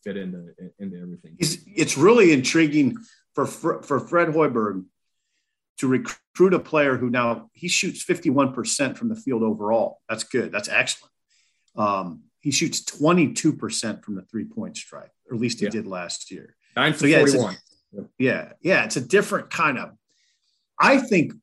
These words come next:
Speaker 2: what, I think Fred Hoiberg is trending toward a different approach.
Speaker 1: Yeah.
Speaker 2: When, Paz, you were there the other day when he talked about having Blaise Keita, six-foot-ten, six-foot-eleven Blaise Keita,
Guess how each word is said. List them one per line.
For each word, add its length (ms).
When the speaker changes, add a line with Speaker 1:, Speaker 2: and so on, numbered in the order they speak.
Speaker 2:
what, 320
I 120
think 280
Fred 720
Hoiberg 600
is 180
trending 480
toward 300
a 20
different 640
approach. 800
Speaker 1:
Yeah. 100
Speaker 2:
When, 340
Paz, 320
you 120
were 120
there 280
the 120
other 200
day 280
when 160
he 160
talked 280
about 260
having 360
Blaise 460
Keita, 300
six-foot-ten, 760
six-foot-eleven 760
Blaise 280
Keita, 440